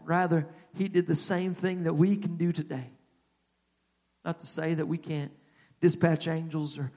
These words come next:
or call on the angels to come to our defense, but, but he did the same thing that you have access to today, no matter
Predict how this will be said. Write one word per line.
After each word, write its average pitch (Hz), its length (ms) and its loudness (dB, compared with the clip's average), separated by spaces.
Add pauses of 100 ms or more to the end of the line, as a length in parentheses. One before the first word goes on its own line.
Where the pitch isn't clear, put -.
(260)
or 135 100 -4 (120)
call 160 360 2
on 156 120 -2
the 151 140 0
angels 165 420 0
to - 80 -16
come 165 380 2 (440)
to 156 140 4
our 160 100 6
defense, 165 540 2
but, 151 400 0 (200)
but 143 100 2
he 175 200 2
did 180 180 4
the 156 80 6
same 170 400 0
thing 175 380 -2
that 156 120 0
you 175 200 6
have 160 240 8
access 165 460 0
to 185 180 0
today, 160 440 0
no 160 100 -2
matter 160 360 0